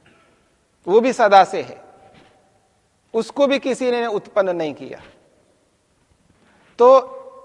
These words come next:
ईश्वर को लीजिए, स्वयं आत्मा को लीजिए, और इस पूरे जगत का, संसार का जो मूल कारण है उसको लीजिए, ये तीनों पदार्थ अनादि है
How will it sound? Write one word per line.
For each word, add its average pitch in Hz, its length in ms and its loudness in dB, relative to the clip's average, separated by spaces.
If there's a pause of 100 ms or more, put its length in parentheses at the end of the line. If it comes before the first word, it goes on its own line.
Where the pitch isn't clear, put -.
(200)
ईश्वर 233 500 0
को 277 180 -2
लीजिए, 240 640 2 (160)
स्वयं 220 440 0 (100)
आत्मा 220 440 -2
को 247 160 -6
लीजिए, 214 420 -2
और 233 180 2
इस 214 120 -10
पूरे 233 380 2
जगत 196 480 0
का, 233 100 -2
संसार 208 580 -2
का 208 140 -4
जो 190 160 -6
मूल 208 320 -4
कारण 190 380 -2
है 180 100 -4
उसको 196 340 -8
लीजिए, 160 440 -6 (220)
ये 208 100 2
तीनों 240 480 4
पदार्थ 233 540 4
अनादि 196 560 -2
है 110 160 -16